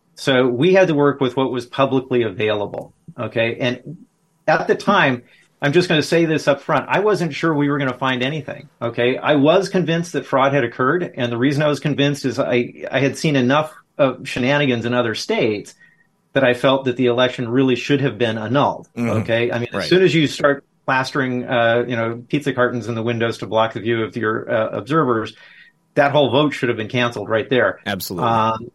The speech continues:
Speaker 1: and when you've got trucks coming from Bethpage, New York, into Pennsylvania, dropping off a tractor trailer full of, uh, filled out ballots, that should have killed that, uh,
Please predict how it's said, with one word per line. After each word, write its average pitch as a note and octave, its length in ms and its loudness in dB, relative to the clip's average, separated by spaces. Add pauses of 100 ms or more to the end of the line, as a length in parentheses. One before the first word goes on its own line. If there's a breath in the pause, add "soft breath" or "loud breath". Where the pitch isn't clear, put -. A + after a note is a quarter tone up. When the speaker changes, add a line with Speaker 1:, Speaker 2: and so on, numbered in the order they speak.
(100)
Speaker 1:
and A#2+ 200 -2
when B2 120 2
you've C3+ 200 2
got C3+ 180 4
trucks C#3+ 300 2
coming C#3 300 0
from A#2 220 -8
Bethpage, B2+ 520 0
New B2 80 -2
York, C3 420 2
into C3 300 -6
Pennsylvania, B2+ 760 0
dropping B2 440 2
off A#2+ 240 0
a A2 100 -4
tractor B2 340 -2
trailer A#2+ 380 0
full A#2 300 -4
of, A2 280 -4
uh, A#2 280 0
filled A#2 240 -2
out A2 180 0
ballots, B2+ 320 2 (460)
that C3+ 200 2
should - 140 -2
have B2 120 0
killed A#2+ 200 -2
that, B2+ 320 2
uh, G#2+ 240 -2